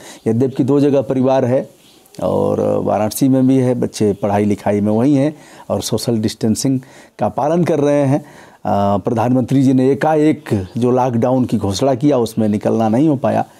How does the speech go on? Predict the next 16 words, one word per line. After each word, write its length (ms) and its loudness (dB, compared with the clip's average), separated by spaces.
तो 280 -6
शहर 300 0
में 160 2
है, 160 2
दिक्कत 380 -2
है, 200 -4
लेकिन 280 -4
ठीक 200 -2
है, 240 -4
अ, 120 -4
पालन 340 0
किया 240 -2
जाएगा। 300 -4
शालीन 380 2
भाव 180 0
से 200 -2